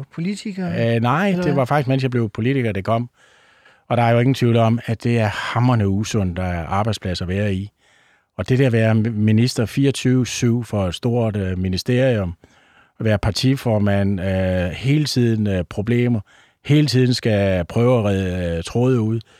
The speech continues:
Speaker 2: at det, det slider. Og, øh, jeg blev, øh, opereret første gang for, for hjerteflimmer, øh,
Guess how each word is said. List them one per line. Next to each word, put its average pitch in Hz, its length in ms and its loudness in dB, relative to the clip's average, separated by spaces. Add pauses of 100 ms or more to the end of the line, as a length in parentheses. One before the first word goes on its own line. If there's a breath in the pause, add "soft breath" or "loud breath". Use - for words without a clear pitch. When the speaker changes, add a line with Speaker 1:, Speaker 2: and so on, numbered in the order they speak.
(280 soft breath)
Speaker 2:
at 95 260 -4
det, 110 280 2
det 110 120 0
slider. 143 360 0 (380)
Og, 101 420 0
øh, 92 220 0 (760 soft breath)
jeg 113 100 0
blev, 117 160 4 (260)
øh, 92 760 2
opereret 117 500 0
første 131 300 0
gang 113 180 2
for, 107 240 2
for 101 140 -2
hjerteflimmer, 98 840 0
øh, 80 460 -6